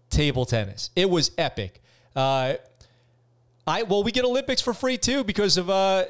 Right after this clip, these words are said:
if we're veterans, right? I, I shared that video the other day. We get Game Hopes. We get Olympics for free if we're veterans. So I watched on N B C using my afes login. That's what I actually did myself,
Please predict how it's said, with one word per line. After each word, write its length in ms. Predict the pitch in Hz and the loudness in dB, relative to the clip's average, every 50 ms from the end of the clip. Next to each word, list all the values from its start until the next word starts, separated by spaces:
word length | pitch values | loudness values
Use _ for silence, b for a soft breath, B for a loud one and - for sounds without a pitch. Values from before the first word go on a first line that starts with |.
| - | -4
if 160 | - 185 - 196 | -8 -6 -2 0
we're 100 | 196 175 | -2 0
veterans, 500 | 127 185 214 240 226 170 123 113 110 110 | 0 0 0 0 0 0 -2 -2 -2 -2
right? 220 | 127 143 170 - | 0 0 0 0
I, 160 | - 156 139 139 | 0 -2 -2 0
I 100 | - 165 | -2 -2
shared 240 | 143 - - 180 180 | 0 0 0 2 2
that 140 | 170 165 151 | 2 2 0
video 200 | 175 170 180 175 | 0 0 2 2
the 120 | 160 175 | 2 2
other 100 | 170 160 | 2 2
day. 160 | 143 160 180 190 | 2 2 2 2
We 80 | 190 | 2
get 240 | 165 180 185 185 143 | 0 0 -2 -2 -4
Game 220 | - 170 185 190 | -2 0 0 2
Hopes. 320 | 165 180 202 202 202 - 165 | 2 2 0 2 0 -2 -2
We 80 | 160 | 0
get 100 | 151 175 | 0 0
Olympics 380 | 160 156 175 190 185 202 190 196 | 0 2 0 0 0 -2 -4 -4
for 100 | - 180 | -6 -8
free 200 | - - 196 190 | -2 0 0 0
if 100 | 185 185 | 2 0
we're 80 | 165 139 | -2 0
veterans. 460 | 165 175 180 190 190 190 185 - B B B B | 0 0 0 2 0 0 0 -2 B B B B
So 120 | B - 175 | B -2 0
I 80 | 160 | 0
watched 380 | 147 147 170 175 185 - - - | 0 0 0 0 0 -2 0 0
on 160 | 175 160 165 | 0 -2 0
N 140 | 196 165 170 | -2 -2 -2
B 100 | 170 165 | -2 -2
C 180 | - - 180 180 | 0 0 0 0
using 300 | 175 165 165 147 160 147 | 2 0 2 0 0 0
my 120 | 139 135 | 0 -2
afes 460 | 143 165 160 160 165 - 170 147 120 | 0 0 0 0 0 2 0 0 0
login. 440 | 127 127 131 139 139 139 156 151 135 | 2 0 0 0 -2 -2 -2 -2 0
That's 200 | 131 127 - - | 0 0 0 -2
what 100 | 131 135 | -2 -2
I 80 | 131 127 | -2 -2
actually 340 | 131 131 - - 139 131 | -2 -4 -4 -4 -4 -2
did 180 | 120 127 135 120 | 0 0 0 0
myself, 500 | 120 117 107 - 147 160 180 175 - | 0 0 2 2 2 2 0 -2 -4